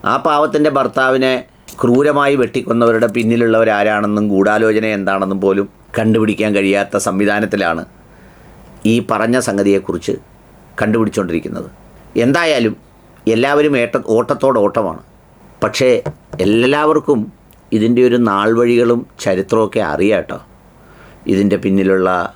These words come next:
വസ്തുകച്ചവടം, സാമ്പത്തിക താല്പര്യങ്ങൾ, ബാക്കിയുള്ള നാൾ വഴികൾ, എല്ലാ, എല്ലാ സംഗതികളും എല്ലാവർക്കും അറിയാം. പക്ഷേ അതാരും അങ്ങനെ തുറന്നു പറയുന്നില്ല.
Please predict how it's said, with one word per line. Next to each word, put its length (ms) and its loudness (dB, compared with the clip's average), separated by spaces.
വസ്തുകച്ചവടം, 960 -2
സാമ്പത്തിക 520 -2
താല്പര്യങ്ങൾ, 840 0
ബാക്കിയുള്ള 580 -2
നാൾ 260 -2
വഴികൾ, 380 0
എല്ലാ, 320 4
എല്ലാ 300 0
സംഗതികളും 540 0
എല്ലാവർക്കും 520 0
അറിയാം. 260 -6
പക്ഷേ 180 -4
അതാരും 680 -2
അങ്ങനെ 180 0
തുറന്നു 340 0
പറയുന്നില്ല. 540 -2